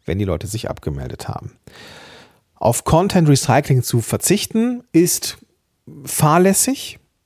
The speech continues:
Ich, also ich würde, bin ganz weit davon entfernt, dass ich sage, das ist irgendwie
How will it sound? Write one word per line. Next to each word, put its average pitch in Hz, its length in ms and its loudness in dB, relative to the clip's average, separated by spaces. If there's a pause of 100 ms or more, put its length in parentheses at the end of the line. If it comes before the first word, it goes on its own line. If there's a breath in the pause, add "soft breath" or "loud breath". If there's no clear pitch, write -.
(100)
Ich, 107 200 -8
also 95 180 -2
ich - 140 -8
würde, 98 220 -2 (160)
bin 110 260 0
ganz 170 320 2
weit 117 160 4
davon 95 420 -2 (140)
entfernt, 98 300 -4
dass 92 80 -2
ich 85 60 -6
sage, 90 160 -4
das - 120 -6
ist - 140 -8
irgendwie 80 260 -12